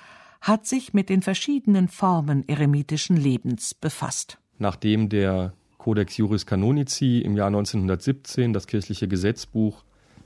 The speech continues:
Speaker 2: ein asketisches Leben nur als gemeinschaftliches Leben verstehen konnte, hat sich das Zweite Vatikanische Konzil, das in den neunzehnhundertsechziger Jahren tagte, in einem eigenen Dokument mit der Kirche beschäftigt.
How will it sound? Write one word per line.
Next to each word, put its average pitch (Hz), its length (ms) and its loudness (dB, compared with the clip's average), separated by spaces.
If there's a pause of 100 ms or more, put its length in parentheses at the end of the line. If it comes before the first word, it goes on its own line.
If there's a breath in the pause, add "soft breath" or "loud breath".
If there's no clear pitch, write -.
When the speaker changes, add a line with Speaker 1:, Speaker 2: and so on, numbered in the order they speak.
(100)
Speaker 2:
ein 95 540 0 (120)
asketisches 113 640 -4
Leben 110 360 2
nur 113 280 2
als 98 300 -2
gemeinschaftliches 101 920 -2
Leben 92 380 0
verstehen 98 440 -2
konnte, 151 540 -2 (480 soft breath)
hat - 180 -4
sich 120 220 -4
das - 400 -4 (180)
Zweite 107 340 -4
Vatikanische 101 600 -4
Konzil, 120 500 -2
das 101 260 -2
in 98 160 -8
den 95 80 -2
neunzehnhundertsechziger 98 960 -6
Jahren 104 300 -2
tagte, 135 560 -4 (420)
in 101 260 -2
einem 101 220 -2
eigenen 104 360 0
Dokument 98 760 -2
mit 104 140 -4
der 101 80 2
Kirche 113 420 0
beschäftigt. 87 680 -6